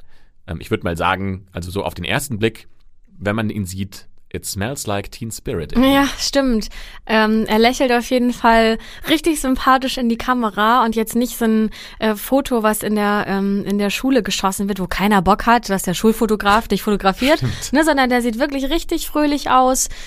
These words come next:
Speaker 2: Ähm, sehr sympathischer junger Mann.
Speaker 1: Voll. Und in seiner Freizeit ist er auch mega kreativ. Er schreibt viele Songs,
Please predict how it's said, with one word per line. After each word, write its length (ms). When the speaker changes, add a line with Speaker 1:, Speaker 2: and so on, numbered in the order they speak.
Speaker 2:
Ähm, 380
sehr 260
sympathischer 640
junger 280
Mann. 340
Speaker 1:
Voll. 440
Und 180
in 100
seiner 220
Freizeit 500
ist 160
er 80
auch 100
mega 300
kreativ. 640
Er 100
schreibt 460
viele 240
Songs, 500